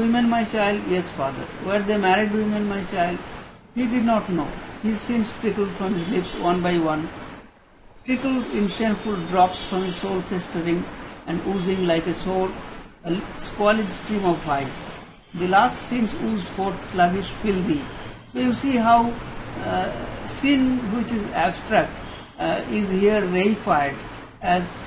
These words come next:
you know, some viscous liquid oozing forth drop by drop, uh, making it more concrete. "There is no more to tell," he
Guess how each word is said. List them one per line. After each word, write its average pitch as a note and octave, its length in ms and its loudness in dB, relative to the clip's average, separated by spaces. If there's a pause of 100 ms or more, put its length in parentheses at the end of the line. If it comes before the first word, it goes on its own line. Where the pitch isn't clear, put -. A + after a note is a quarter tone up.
(140)
you F3+ 120 -2
know, F3+ 80 2 (100)
some F3 180 2 (540)
viscous A3+ 500 4 (120)
liquid G#3+ 360 2 (540)
oozing A3 280 4 (120)
forth G#3 260 2 (140)
drop E3+ 320 2
by F3 40 2 (140)
drop, E3+ 240 4 (580)
uh, E3+ 220 0 (140)
making G3+ 320 0
it F#3 180 -4
more F3+ 100 0 (140)
concrete. E3 480 0 (2000)
"There G3+ 160 4
is F#3 100 2
no F#3+ 80 2 (100)
more A3+ 100 4 (120)
to F3+ 80 -8 (100)
tell," D3+ 240 2 (280)
he F3 100 -2